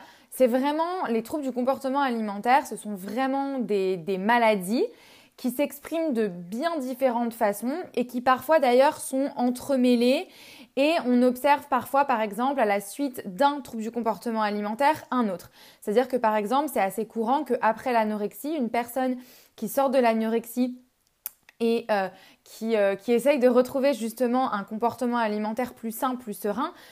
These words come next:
développent soit de la boulimie, soit de l'hyperphagie. C'est, voilà, on observe souvent que c'est la suite de ça. Euh,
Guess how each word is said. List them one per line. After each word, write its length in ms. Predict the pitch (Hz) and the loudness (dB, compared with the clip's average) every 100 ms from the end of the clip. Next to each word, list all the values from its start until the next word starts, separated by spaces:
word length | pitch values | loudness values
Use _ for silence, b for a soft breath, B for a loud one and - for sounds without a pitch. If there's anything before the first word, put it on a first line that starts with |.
| B 233 | B -4
développent 640 | 214 262 214 269 330 - b b | 0 0 4 6 6 2 b b
soit 280 | - - 277 | -18 -2 0
de 60 | 247 | 4
la 100 | 240 | 2
boulimie, 720 | 220 240 247 254 294 320 330 330 | 2 0 2 0 0 -4 -6 4
soit 160 | 277 | 4
de 80 | 233 | 4
l'hyperphagie. 880 | 240 247 233 233 226 214 254 294 320 B B | 0 0 0 2 0 0 -2 -2 -4 B B
C'est, 240 | - - 262 | -2 4 6
voilà, 240 | 247 196 | 6 4
on 160 | 226 233 | 2 2
observe 340 | 254 254 339 277 | 2 4 2 2
souvent 320 | - 262 320 | -4 -4 -2
que 100 | 247 | -2
c'est 140 | 262 | 0
la 120 | 240 | 0
suite 460 | 226 - 320 311 - | 0 -6 -8 -8 -8
de 80 | 226 | -8
ça. 260 | 226 175 - B B B B 226 - | -4 -6 -8 B B B B -20 -6
Euh, 640 | 208 208 214 208 208 202 | -4 -2 -4 -4 -4 -6